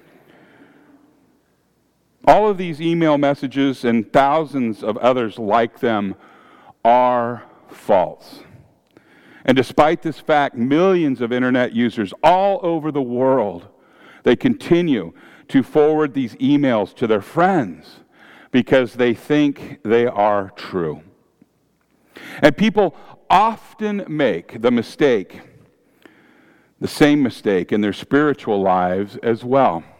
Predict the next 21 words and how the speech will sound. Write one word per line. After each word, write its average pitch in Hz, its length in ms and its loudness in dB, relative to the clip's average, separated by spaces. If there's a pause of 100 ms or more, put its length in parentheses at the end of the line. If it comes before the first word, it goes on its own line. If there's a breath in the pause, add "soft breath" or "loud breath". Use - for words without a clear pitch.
(1000 soft breath)
It's - 120 -14
heartbreaking, 135 760 -2 (1080 soft breath)
but 101 160 4
I 104 240 2
have 98 640 -4 (120)
often 127 460 0
heard 107 480 -4 (920 soft breath)
many 107 340 2
people 113 680 -4
say 107 240 0
something 98 540 -4
like 92 500 -2
this, 87 500 -4 (1500)
quotes, 82 440 0
air 87 140 2
quotes, - 400 -8 (720 loud breath)
"When 135 280 4
I 175 320 2
think 143 680 -4
of 117 320 0
God, 113 520 0